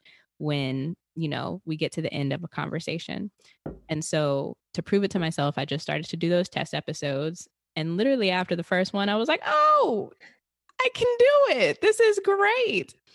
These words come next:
And so with the finances too, like I mentioned, um, I'm terrified that I won't be able to pay off my student debt, but I can do it. This is the imperfectly phenomenal part.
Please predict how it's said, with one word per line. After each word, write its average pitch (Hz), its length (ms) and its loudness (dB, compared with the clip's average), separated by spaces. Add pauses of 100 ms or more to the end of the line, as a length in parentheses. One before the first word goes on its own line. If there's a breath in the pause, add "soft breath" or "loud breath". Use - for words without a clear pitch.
(420 loud breath)
And 202 160 4
so 180 560 2 (300)
with 160 200 2
the 180 80 -4
finances 185 640 0
too, 202 540 -2
like 156 200 -2
I 156 60 -2
mentioned, 156 640 -6 (460 soft breath)
um, 156 560 -2 (960)
I'm 147 360 0 (320)
terrified 160 600 -2
that 147 120 -2
I 143 80 0
won't 147 180 -2
be 147 80 -2
able 147 120 -4
to 147 60 -4
pay 147 180 -2
off 143 140 -2
my 151 120 -4
student 185 360 -2
debt, 139 260 -2 (520)
but 156 140 -2
I 156 140 0
can 294 260 2
do 143 260 4
it. 151 300 -2
This 160 200 -8
is 170 60 -8
the 175 100 0
imperfectly 180 520 -2
phenomenal 160 520 -4
part. 151 260 -4